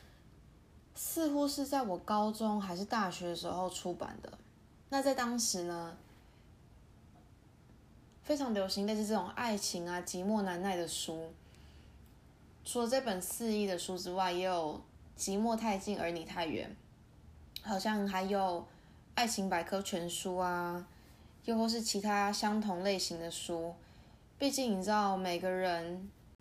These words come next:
都或多或少一定会向往着就是美好的爱情啊，或是一些美好的另外一半，幸福开心的过生活，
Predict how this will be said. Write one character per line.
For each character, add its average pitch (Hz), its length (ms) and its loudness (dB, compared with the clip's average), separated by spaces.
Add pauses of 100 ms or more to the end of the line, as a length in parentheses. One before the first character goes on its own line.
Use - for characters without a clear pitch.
都 269 120 -4
或 311 200 4
多 277 220 2
或 277 220 2
少 180 300 0
一 180 60 0
定 214 220 2
会 208 360 2 (120)
向 202 360 0
往 151 220 -4
着 143 340 -2 (200)
就 180 120 -6
是 180 100 -2
美 180 220 0
好 180 260 0
的 160 140 0
爱 202 240 0
情 170 340 -2
啊， 170 200 -2
或 180 120 -2
是 190 200 -2
一 190 60 -2
些 175 440 -2 (160)
美 175 140 -2
好 190 100 2
的 180 60 0
另 180 140 0
外 175 180 2
一 - 40 -4
半， 160 320 -2
幸 208 160 -2
福 175 140 -6
开 175 200 -2
心 180 140 -4
的 165 120 -2
过 165 220 0
生 151 260 -2
活， - 180 -12